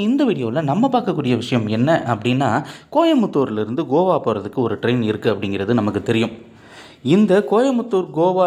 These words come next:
ட்ரெயினு கோயம்புத்தூர்ல இருந்து வாரம் ஒரு முறை திங்கட்கிழமை மட்டும் கிளம்பி கோவா வழியாக ஜபல்பூர் வரைக்கும் செல்லக்கூடிய ட்ரெயின். இது ஒரு சிறப்பு கட்டண ரயிலாகத்தான் இயக்கி கொண்டிருக்கிறது. அவ்வப்போது நீட்டிக்கப்பட்டும் கொண்டிருக்கிறது. இந்த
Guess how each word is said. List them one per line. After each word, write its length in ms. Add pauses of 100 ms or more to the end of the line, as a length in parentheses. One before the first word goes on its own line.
(120)
ட்ரெயினு 420 (540)
கோயம்புத்தூர்ல 720
இருந்து 500
வாரம் 400
ஒரு 140
முறை 300
திங்கட்கிழமை 520
மட்டும் 400
கிளம்பி 380 (680)
கோவா 460
வழியாக 640
ஜபல்பூர் 460
வரைக்கும் 300
செல்லக்கூடிய 400
ட்ரெயின். 380 (340)
இது 200
ஒரு 160
சிறப்பு 240
கட்டண 280
ரயிலாகத்தான் 600
இயக்கி 200
கொண்டிருக்கிறது. 680 (140)
அவ்வப்போது 500
நீட்டிக்கப்பட்டும் 600
கொண்டிருக்கிறது. 540 (680)
இந்த 200